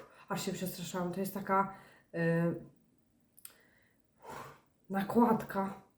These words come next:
na po prostu ten sztyft. Y, ojej, jak to pachnie.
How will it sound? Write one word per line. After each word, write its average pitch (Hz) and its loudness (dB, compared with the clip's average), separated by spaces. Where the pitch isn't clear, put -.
na 185 0
po 180 -2
prostu 175 2
ten 185 -2
sztyft. - 0
Y, 165 -8
ojej, 165 4
jak 170 -2
to - -14
pachnie. 175 -6